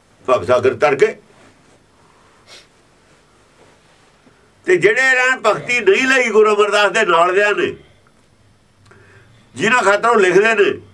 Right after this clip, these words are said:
"ਚਿੱਟੇ ਜਿਨ ਕੇ ਕੱਪੜੇ", ਆਪਣੇ ਵੀ ਚਿੱਟੇ ਸੀ ਇਹਨਾਂ ਦੇ ਕੱਪੜੇ, ਉਹਨਾਂ ਦੇ ਨਾਲ ਸੀ। ਨਾਲ ਦਿਆਂ ਨੂੰ ਸਮਝਾਇਆ, "ਇੱਧਰ ਆ ਜਾਓ", ਮੰਨੇ ਨਹੀਂ।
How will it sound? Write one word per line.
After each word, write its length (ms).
"ਚਿੱਟੇ 400
ਜਿਨ 160
ਕੇ 260
ਕੱਪੜੇ", 600
ਆਪਣੇ 260
ਵੀ 160
ਚਿੱਟੇ 300
ਸੀ 100
ਇਹਨਾਂ 180
ਦੇ 80
ਕੱਪੜੇ, 340
ਉਹਨਾਂ 180
ਦੇ 100
ਨਾਲ 320
ਸੀ। 200
ਨਾਲ 240
ਦਿਆਂ 120
ਨੂੰ 140
ਸਮਝਾਇਆ, 460
"ਇੱਧਰ 200
ਆ 160
ਜਾਓ", 140
ਮੰਨੇ 240
ਨਹੀਂ। 180